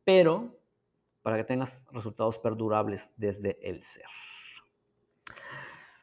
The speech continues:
Este es el cuadrante del flujo del dinero. Muchísimas gracias. Te mando un gran abrazo. Espero que te haya servido. Comparte el podcast si te gustó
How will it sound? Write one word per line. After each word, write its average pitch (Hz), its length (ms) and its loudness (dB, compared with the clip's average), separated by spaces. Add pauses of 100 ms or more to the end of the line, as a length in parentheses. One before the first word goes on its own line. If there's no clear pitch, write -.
(240)
Este 233 220 12
es 190 80 12
el 202 80 10
cuadrante 185 360 12
del 151 80 6
flujo 165 220 0
del 170 100 4
dinero. 226 520 4 (460)
Muchísimas 151 640 -2
gracias. - 1400 2 (140)
Te 135 100 -2
mando 170 220 0
un 170 80 -2
gran 156 240 -4
abrazo. 156 600 0
Espero 139 280 -4
que 131 60 -8
te 135 60 0
haya 127 100 2
servido. 143 640 -4 (340)
Comparte 190 680 4
el 135 140 -2
podcast 170 400 0
si 147 80 -8
te 160 120 -4
gustó 143 640 -2